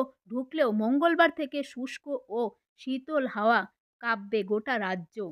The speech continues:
আজ কুয়াশার দাপট বাড়বে দক্ষিণবঙ্গের জেলাগুলিতে। সকালের দিকে মাঝারি কুয়াশার সম্ভাবনা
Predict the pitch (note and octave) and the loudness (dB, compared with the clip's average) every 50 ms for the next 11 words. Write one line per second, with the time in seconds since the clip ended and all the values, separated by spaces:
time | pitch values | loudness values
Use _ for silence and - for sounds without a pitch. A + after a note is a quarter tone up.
0 | - _ - C4 B3+ C#4 C4+ - - _ D4+ D#4 E4+ F4 F4 F4 G4 G4 F#4 E4 | -10 _ -6 -2 -2 -2 -2 -4 -8 _ -2 2 4 4 4 6 6 6 6 6
1 | A3+ G3 A3+ A3+ A#3 - D#4+ E4 C#4+ A#3+ G3 A#3 G#3+ A#3 B3 A3 A#3 G#3 F3+ - | 6 6 6 6 6 6 4 2 2 2 4 6 6 6 6 6 4 4 2 0
2 | - _ - G3+ F#3 A#3 B3 - - - F4 E4+ F4 F4 D#4+ D#4 D#4+ D4+ G#3+ G#3+ | -6 _ -12 -6 -4 -4 -4 -4 -4 -4 -2 0 2 4 4 4 4 4 4 4
3 | G#3+ A3 G#3+ G#3 A3 A3 G#3 G#3 - F3 - - _ _ _ - C4+ C4 C4 D#4+ | 4 4 4 4 4 2 2 2 -2 -6 -12 -12 _ _ _ -2 -2 0 4 4
4 | E4 F#4 F4+ D#4 F4+ - - F4+ E4+ C#4+ B3 A#3+ A#3+ A3 D4 C#4+ D4 D4+ D4 - | 4 4 4 4 2 2 4 4 4 6 6 6 6 6 6 6 6 4 2 0
5 | A#3 A#3+ C4 D#4 - - D#4+ D#4 D4 - B3 A3 A3+ A#3 C#4+ C#4 C#4 C#4 D4 | 4 6 6 6 6 6 2 2 2 2 2 4 4 6 6 6 6 6 6